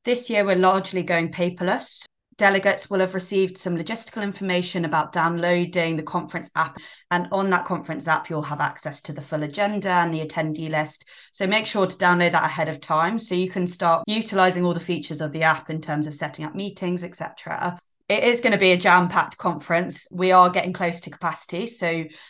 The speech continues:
make sure to bring plenty of energy for some really interesting breakout sessions, the off-the-record fourth room discussions that a number of you have signed up for already, and some integrated speed networking events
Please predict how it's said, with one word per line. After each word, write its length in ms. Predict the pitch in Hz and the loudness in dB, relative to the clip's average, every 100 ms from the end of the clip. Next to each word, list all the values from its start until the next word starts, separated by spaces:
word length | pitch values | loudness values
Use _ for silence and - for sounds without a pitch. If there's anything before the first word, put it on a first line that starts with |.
| - | -8
make 300 | 196 190 202 | -2 -2 -2
sure 260 | - 196 185 | -2 0 0
to 120 | 180 | 0
bring 320 | 190 180 185 | 2 2 2
plenty 320 | 190 180 185 | 2 0 0
of 100 | 170 - | -2 0
energy 500 | 220 214 214 220 208 | 0 -2 -4 -4 -4
for 160 | 208 180 | -4 -6
some 160 | 180 | -2
really 240 | 170 175 170 | 0 2 2
interesting 540 | 175 175 170 175 160 | 0 -4 -4 -6 -4
breakout 420 | 165 165 165 160 | -2 -2 -2 -4
sessions, 720 | - 156 - 160 156 160 165 - - - - - | -4 -8 -6 -4 -4 -4 -8 -12 -20 -20 -20 -6
the 440 | 190 180 170 170 170 | 2 6 6 4 4
off-the-record 760 | 202 - 185 175 - - 175 | 2 2 -4 -2 0 0 -2
fourth 280 | 175 170 156 | 0 -4 -2
room 140 | 175 165 | -4 -4
discussions 560 | 151 185 170 - 170 | -4 -4 -4 -4 -6
that 140 | 160 170 | -4 0
a 60 | |
number 300 | 175 180 175 | 2 2 2
of 120 | 170 | 0
you 100 | 160 | 0
have 100 | 160 | -4
signed 300 | 156 160 156 | -4 -4 -2
up 220 | 151 151 - | -2 -4 -4
for 200 | 160 156 | 0 0
already, 640 | 156 151 147 151 156 156 - - - | 0 -2 -4 -6 -6 -10 -18 -16 -2
and 240 | 165 165 | 0 0
some 220 | - 170 170 | -2 -4 -4
integrated 640 | - 170 - 165 156 151 | -6 -6 -4 -4 -4 -10
speed 260 | - 165 156 | -8 -8 -4
networking 540 | 160 156 156 - 156 | -2 0 -2 -6 -8
events 480 | 151 156 147 - | -6 -4 -6 -8